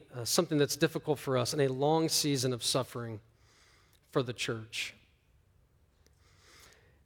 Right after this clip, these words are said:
So the first aspect of his reign is it's a cruciform reign. The second idea of his reign is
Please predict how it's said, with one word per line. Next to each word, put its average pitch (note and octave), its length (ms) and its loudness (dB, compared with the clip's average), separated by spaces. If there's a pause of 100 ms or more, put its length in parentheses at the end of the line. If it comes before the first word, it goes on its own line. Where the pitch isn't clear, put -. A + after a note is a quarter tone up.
So G#3 120 4
the F#3 80 6
first B3+ 400 4 (140)
aspect F3 380 6
of D#3 80 2
his C3 160 2
reign C3+ 280 4
is B2+ 140 2
it's D#3 160 2
a C3+ 140 4
cruciform D3+ 800 2
reign. A#2+ 200 4
The B2+ 80 2
second B3+ 600 6
idea D3 380 6
of C3 80 0
his B2 160 0
reign C3+ 260 4
is C#3+ 180 4